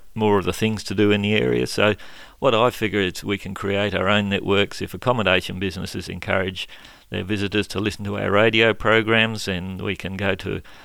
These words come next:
the attractions and, uh, we can talk about more of the things to do in the area. And the more we can talk about things to do in the area, the more people are likely to stay longer or come back sooner. And,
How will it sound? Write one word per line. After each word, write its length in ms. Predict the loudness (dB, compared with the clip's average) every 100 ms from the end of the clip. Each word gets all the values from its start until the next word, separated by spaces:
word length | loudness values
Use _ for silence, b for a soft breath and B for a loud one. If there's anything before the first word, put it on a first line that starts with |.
| B
the 220 | -8 -8 -8
attractions 800 | -6 -2 -2 -2 -6 -4 -6 -6
and, 400 | -6 -6 -6 -2
uh, 140 | -2 -2 -6
we 120 | -8 -6
can 160 | -2
talk 200 | 2 2
about 240 | 4 2 2
more 240 | 4 4
of 60 | 4
the 60 |
things 260 | 0 -2 -2
to 80 | 2
do 180 | 6
in 120 | 6 4
the 120 | 4
area. 380 | 4 4 2 0
And 180 | 0
the 60 | 0
more 320 | 2 4 6
we 140 | 6 2
can 120 | 0
talk 220 | 2 2
about 260 | 2 -2 -2
things 280 | -4 -2
to 60 | -2
do 120 | 0 0
in 80 | 2
the 120 | 4
area, 300 | 6 6 4 B B B B B
the 80 |
more 220 | -4 -2 -2
people 360 | -2 -2 -2
are 60 | -2
likely 380 | -2 -4 -8 -10
to 80 |
stay 260 | -6 -2 0
longer 400 | 0 -2 -2 -2
or 140 | -4
come 240 | -4 -4 -2
back 200 | -2 -2
sooner. 380 | 0 0 2 0
And, 160 | 0